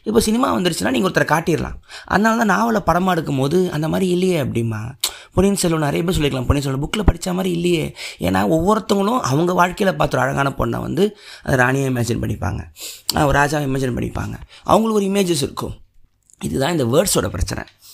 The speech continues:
So, before words வந்து oral கல்ச்சர்ல நீங்க எல்லாமே ப்ரெசன்ட் டென்ஸ்ல இருப்பீங்க. ஆ, அதுல வந்து உங்களுக்கு வந்து, அதுல வந்து, ஆ, left brain வந்து உங்களுக்கு வந்து active. அதாவது, ஆ, நீங்க ஒரு மீடியம் வழியா இமேஜின் பண்ண மாட்டீங்க. ஒரு மரம்னா மரத்தை காட்டுவாங்க,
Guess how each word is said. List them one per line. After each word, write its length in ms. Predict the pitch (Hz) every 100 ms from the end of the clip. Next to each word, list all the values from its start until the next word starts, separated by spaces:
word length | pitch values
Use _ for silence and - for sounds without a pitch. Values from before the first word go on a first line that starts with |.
| -
So, 160 | - 202
before 380 | 190 - 180 170
words 200 | 156 -
வந்து 340 | 120 110 220
oral 280 | - 208 233
கல்ச்சர்ல 520 | 165 127 117 113 160 330 - - -
நீங்க 220 | - 202
எல்லாமே 120 | 240
ப்ரெசன்ட் 320 | 220 170 190
டென்ஸ்ல 240 | 190 147 117
இருப்பீங்க. 420 | - 117 113 - _ _ _
ஆ, 440 | 127 120 123 - -
அதுல 280 | - 147 151
வந்து 360 | 139 151 208 180
உங்களுக்கு 280 | 143 131
வந்து, 540 | 131 147 202 151 110 98 - - - - - -
அதுல 320 | 175 196 202
வந்து, 260 | 165 170 214 180 131 120 -
ஆ, 60 | 127
left 320 | 127 175 165
brain 160 | 233 196
வந்து 280 | 135 131 156
உங்களுக்கு 220 | 117 117
வந்து 140 | 117
active. 320 | 110 110 117 101
அதாவது, 500 | 117 127 131 160 131 - - - -
ஆ, 80 | 127 120 117 113 -
நீங்க 320 | 139 156 160 -
ஒரு 560 | 143 147 139 107 - _ _
மீடியம் 420 | 135 170 240 233 185
வழியா 200 | 143 170
இமேஜின் 300 | 147 135 113
பண்ண 260 | 101 95
மாட்டீங்க. 220 | 90 - -
ஒரு 160 | 117
மரம்னா 300 | 113 127 170
மரத்தை 300 | 190 143 160
காட்டுவாங்க, 440 | 135 123 123 113